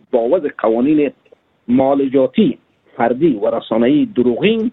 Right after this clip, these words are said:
با عنوان آزادی مطبوعات گشانده می‌شود.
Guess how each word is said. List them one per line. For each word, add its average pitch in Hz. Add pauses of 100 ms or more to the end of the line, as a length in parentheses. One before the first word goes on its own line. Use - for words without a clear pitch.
(140)
با 107
عنوان 113
آزادی 104
مطبوعات 110 (600)
گشانده 90
می‌شود. -